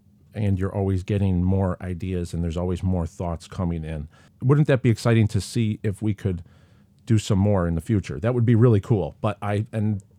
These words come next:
there are a lot of characters in the Jaws universe, trust me. From the movie Jaws, there's a lot of characters. So, thanks, John, for writing in.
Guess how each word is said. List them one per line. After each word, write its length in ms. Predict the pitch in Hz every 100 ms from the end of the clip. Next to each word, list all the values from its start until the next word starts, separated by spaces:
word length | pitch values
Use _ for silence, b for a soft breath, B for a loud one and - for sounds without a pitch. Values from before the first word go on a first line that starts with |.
| -
there 140 | 113
are 60 | 101
a 120 | 98
lot 340 | 92 107 110
of 80 | 107
characters 480 | - 113 101 98 90
in 80 | 87
the 80 | 90
Jaws 320 | 92 90 87
universe, 340 | 90 80 78
trust 320 | - 117 98
me. 200 | 87 78 - b b
From 180 | - 101
the 60 | 101
movie 300 | 113 117 107
Jaws, 380 | 113 98 90
there's 200 | 92 92
a 40 | 90
lot 340 | 87 95 92
of 100 | 85
characters. 560 | - 87 78 - 71 - b b b b b
So, 300 | - 131 - - -
thanks, 260 | 120 110
John, 220 | 131 117
for 160 | 113 117
writing 320 | 113 110 107
in. 240 | 107 95